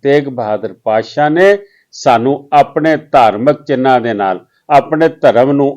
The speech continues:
ਆਜ਼ਾਦੀ ਦੇ ਮਨਾਉਣ ਦੇ ਨਾਲ ਆਪਣੀ ਸ਼ਹਾਦਤ ਦਿੱਤੀ ਸੀ। ਔਰ ਇਹ ਸਾਈਕਲ ਯਾਤਰਾ ਅਵੇਅਰਨੈਸ ਕ੍ਰੀਏਟ ਕਰੇਗੀ ਕਿ ਕਿਸੇ ਕਿਸਮ ਦੀ ਕਨਵਰਜਨ ਜ਼ਬਰਨ ਹੋਵੇ,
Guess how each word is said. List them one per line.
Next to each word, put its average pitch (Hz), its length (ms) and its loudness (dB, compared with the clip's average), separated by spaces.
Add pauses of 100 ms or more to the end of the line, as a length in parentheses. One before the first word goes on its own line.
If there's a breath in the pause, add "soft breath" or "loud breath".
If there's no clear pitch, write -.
ਆਜ਼ਾਦੀ 156 520 4
ਦੇ 175 160 6
ਮਨਾਉਣ 131 480 0
ਦੇ 120 120 0
ਨਾਲ 104 300 -2 (320)
ਆਪਣੀ 139 440 0
ਸ਼ਹਾਦਤ 123 580 -2
ਦਿੱਤੀ 104 360 -10
ਸੀ। 95 260 -12 (340)
ਔਰ 135 200 2 (120)
ਇਹ 180 180 2
ਸਾਈਕਲ 123 480 -2
ਯਾਤਰਾ 120 380 -2 (200)
ਅਵੇਅਰਨੈਸ 170 520 2
ਕ੍ਰੀਏਟ 120 380 -2
ਕਰੇਗੀ 110 440 -6 (420)
ਕਿ 196 80 -2
ਕਿਸੇ 254 500 2
ਕਿਸਮ 202 400 0
ਦੀ 170 300 0 (180)
ਕਨਵਰਜਨ 170 680 4 (560)
ਜ਼ਬਰਨ 175 500 6
ਹੋਵੇ, 247 440 6